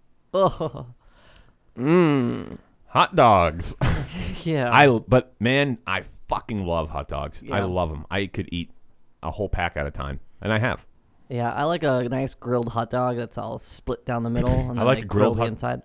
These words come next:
Speaker 3: My, my, my preferred way is boiled. I like a boiled hot dog.
Speaker 1: See, that is, I feel like that makes it flavorless.
Speaker 3: No, dude.
Speaker 1: Yeah.
Speaker 3: No.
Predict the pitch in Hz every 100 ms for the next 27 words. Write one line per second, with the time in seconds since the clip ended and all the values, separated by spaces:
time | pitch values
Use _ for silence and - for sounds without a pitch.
0 | _ 113 127 131 110 110 107 - 98 101
1 | - 98 - 135 147 117 110 90 80 -
2 | 90 - 82 67 53 - - _ _ -
3 | 87 95 98 82 85 82 76 71 67 -
4 | 52 - - 226 226 - 233 220 - -
5 | 180 143 - 151 143 202 175 151 135 127
6 | 131 113 - 120 117 107 87 - - -
7 | _ _ 120 190 247 294 92 87 104 180
8 | 277 - _ - _ 127 202 359 453 453
9 | 247 196 160 123 95